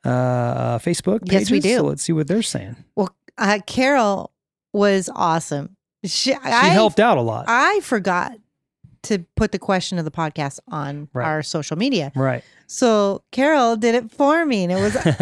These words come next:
Speaker 2: I didn't know because, and a couple friends had reached out to me and said, "Carol's so great, blah, blah, blah." I didn't know. I hadn't seen Facebook.
Speaker 1: She put the pictures up and everything. I didn't.
Speaker 2: Yeah. I wa-, and so
Speaker 1: You
Speaker 2: when
Speaker 1: didn't see it on your phone?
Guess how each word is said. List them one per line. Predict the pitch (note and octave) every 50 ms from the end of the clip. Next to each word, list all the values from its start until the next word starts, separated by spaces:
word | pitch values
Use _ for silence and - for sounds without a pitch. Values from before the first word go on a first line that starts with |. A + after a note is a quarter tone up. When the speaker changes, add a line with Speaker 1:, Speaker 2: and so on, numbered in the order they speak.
| E3+ B2
Speaker 2:
I | D#3+ C4 C#4+
didn't | D#4+ G4 G4+ D#4+ C4 B3
know | A#3+ B3+ B3+ B3+ B3+ B3+
because, | B3+ A3 - A#3 G#3 - - _ _ _ _ _ _ _ _ _ _ _ _ _ _ _ _ _ -
and | - A#3+ A3+ A3+ A#3
a | G#3+ G3
couple | - A#3+ A3+ - A#3+
friends | - - A3+ G3+ G#3+ A3+ G3+
had | A#3 G#3 F#3+ F#3 F3+ F3+ -
reached | - F#3 F#3+ G3+ F#3+ - - G#3+
out | F#3+ F#3 F#3+
to | - G3+
me | G3 G3 G3
and | F#3
said, | - - F#3 E3+
"Carol's | - - G#3+ B3 C#4+ D#4 C#4 -
so | - C4 B3
great, | A3 G#3+ A3 A3 A3 A#3 A#3+ B3 C4 C4 B3+ - -
blah, | F#3+ G#3 A3+
blah, | A#3 A#3
blah." | A3 A3+ A3+ A#3 -
I | - A3 C#4+
didn't | E4 F4 - - -
know. | F3+ G3+ A#3+ C4+ A3+ - - -
I | E3+ F3+
hadn't | F#3+ G3+ G#3+ G#3 G3+ G#3 E3 G#2 - -
seen | - - - A#3+ B3 A#3 F#3+
Facebook. | D#3 - G3 A#3 A#3+
Speaker 1:
She | - A3+
put | - - C4 -
the | - -
pictures | - - - F3+ F#3+ - - A#3+ A3+ G3
up | A3 G#3+ F3+
and | F#3+ F3
everything. | G#3 A#3 A#3+ E3 C3+ B2
I | B2
didn't. | B2+ C#3 D3+ D3 C#3 C#3
Speaker 2:
Yeah. | A3 D4+ B4+ D5+ D5 A#4
I | B3 A3 B3 B3
wa-, | C4+
and | C#4+ C#4+ - - B3 G#3
so | - D4 C4+
Speaker 1:
You | C4
Speaker 2:
when | C4+ B3+
Speaker 1:
didn't | B3 A#3+ F#3+
see | - - B3+
it | B3
on | B3 A#3
your | G3+ C#3+
phone? | A2+ - E3+ F#3 B3 D4 E4